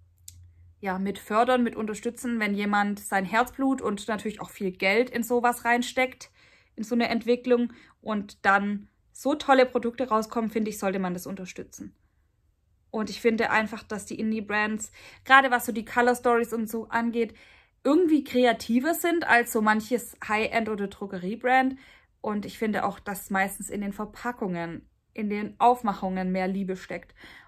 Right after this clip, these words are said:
Und das erwärmt natürlich total mein Herz. Deshalb ja,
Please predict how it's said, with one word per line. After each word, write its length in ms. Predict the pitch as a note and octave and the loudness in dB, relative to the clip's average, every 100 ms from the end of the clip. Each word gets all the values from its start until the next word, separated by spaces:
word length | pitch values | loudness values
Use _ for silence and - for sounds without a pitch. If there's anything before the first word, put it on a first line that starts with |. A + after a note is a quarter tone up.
| _ | _
Und 180 | G#3 | -4
das 720 | G#3 G#3+ - - - - A3 - | -2 -4 -6 -14 -16 -16 -18 -8
erwärmt 320 | - G3 G3 | -4 -2 -2
natürlich 320 | - F#3+ G3 F#3 | -2 -6 -6 -8
total 320 | G3 - F3+ | -12 -8 -6
mein 160 | D#3+ | -6
Herz. 400 | F3 - - - _ - | -8 -12 -12 -18 _ -12
Deshalb 380 | F#3+ - G3 F#3+ | -12 -6 -8 -6
ja, 160 | A2 | -12